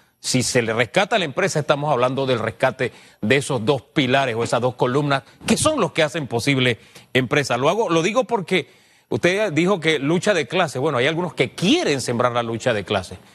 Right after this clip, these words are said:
pero en la medida en que demos estos mensajes con la claridad necesaria, que al hablar de empresa no hablamos de empresarios nada más, sino también de colaboradores,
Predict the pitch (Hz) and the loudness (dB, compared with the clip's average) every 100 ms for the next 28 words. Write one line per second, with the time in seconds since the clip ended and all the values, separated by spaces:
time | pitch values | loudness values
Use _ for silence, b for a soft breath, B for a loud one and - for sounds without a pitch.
0 | b - 135 135 123 156 226 190 190 147 | b 0 2 2 0 2 2 0 -2 -2
1 | 131 151 208 196 214 165 131 160 185 - | 0 0 0 0 0 0 0 0 0 0
2 | 156 131 - 143 120 117 143 170 B B | 0 0 0 -2 -2 0 -2 -2 B B
3 | _ 131 160 151 - 120 - 170 117 107 | _ 2 2 2 0 0 2 0 0 -6
4 | 117 113 143 170 190 165 202 185 - 95 | -2 0 2 0 -2 -2 0 0 -4 -10
5 | B B - 135 160 170 220 240 196 160 | B B -2 2 2 2 0 0 0 0
6 | 143 120 233 311 175 120 110 107 104 B | -2 0 0 0 -2 0 0 0 -4 B
7 | B - - 127 147 156 185 170 139 180 | B -6 -2 0 2 2 2 2 0 0
8 | 190 165 143 135 180 170 135 | 0 2 2 2 2 0 -2